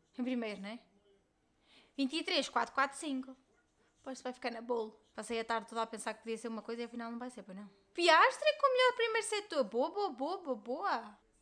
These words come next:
Já tiveste mais perto. Três, boa!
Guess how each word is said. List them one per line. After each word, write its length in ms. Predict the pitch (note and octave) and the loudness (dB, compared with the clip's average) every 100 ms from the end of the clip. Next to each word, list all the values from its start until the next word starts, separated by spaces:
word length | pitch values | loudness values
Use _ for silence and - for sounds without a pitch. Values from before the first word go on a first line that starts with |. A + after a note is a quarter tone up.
| _ _ _ - | _ _ _ -14
Já 200 | - - | -12 -10
tiveste 400 | B3 A3+ A3+ - | -10 -10 -10 -12
mais 240 | B3+ C4 | -16 -16
perto. 500 | - - _ _ - _ - | -20 -20 _ _ -20 _ 4
Três, 400 | C5+ C#5+ A4+ F#4+ | 6 8 4 4
boa! 600 | C5 C#5 A#4+ F4 B3+ | 6 10 10 8 4